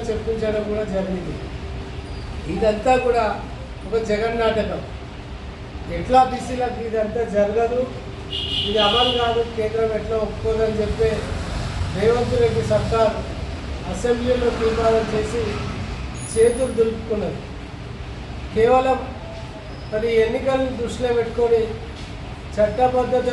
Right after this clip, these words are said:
లేని ఆర్డినెన్స్ని తీసుకొచ్చి గవర్నర్ ద్వారా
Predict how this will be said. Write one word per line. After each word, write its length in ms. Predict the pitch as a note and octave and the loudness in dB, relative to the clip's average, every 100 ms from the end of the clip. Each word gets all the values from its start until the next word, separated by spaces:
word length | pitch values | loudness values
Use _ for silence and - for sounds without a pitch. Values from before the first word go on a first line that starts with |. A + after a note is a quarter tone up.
| A#3+ | 2
లేని 260 | A#3 A3+ G#3+ | 2 4 4
ఆర్డినెన్స్ని 720 | G#3 A3 A#3 A3 G#3 A3+ A3 G#3 - - - - - - - | 4 2 0 0 -2 -2 -2 -2 -4 -10 -10 -12 -12 -12 -8
తీసుకొచ్చి 520 | G#3 A3 - A#3+ B3 A#3+ F#3+ | -4 -4 0 -2 0 -4 4
గవర్నర్ 480 | G#3 A3 A3+ A#3 A3+ | 6 6 4 0 2
ద్వారా 320 | A3+ A3 G#3+ | 2 4 4